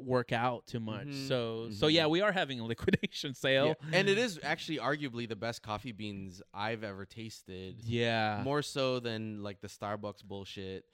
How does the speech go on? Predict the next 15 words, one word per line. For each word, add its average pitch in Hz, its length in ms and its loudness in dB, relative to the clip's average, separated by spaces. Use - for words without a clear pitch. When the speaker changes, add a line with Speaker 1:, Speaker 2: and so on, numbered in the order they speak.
Speaker 2:
So 156 120 -8
that 220 160 12
I've 190 180 8
learned. 135 540 0
Speaker 1:
Yeah, 135 380 8
yeah. 131 300 6
Speaker 2:
I 139 100 6
bought 165 220 8
a 196 60 6
co-, - 180 -4
espresso 143 640 0
machine 113 540 -4
during 113 280 -2
co-, - 260 -8
uh, 113 140 -4